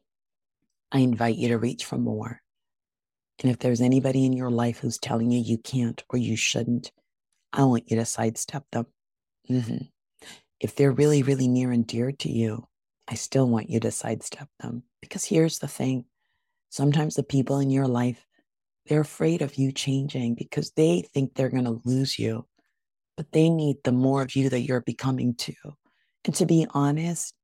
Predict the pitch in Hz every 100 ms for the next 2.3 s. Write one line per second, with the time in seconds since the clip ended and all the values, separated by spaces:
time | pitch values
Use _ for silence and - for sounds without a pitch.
0 | _ _ _ - 175 180 151 - 139 143
1 | 156 139 135 - 139 127 120 - - 143
2 | 131 117 -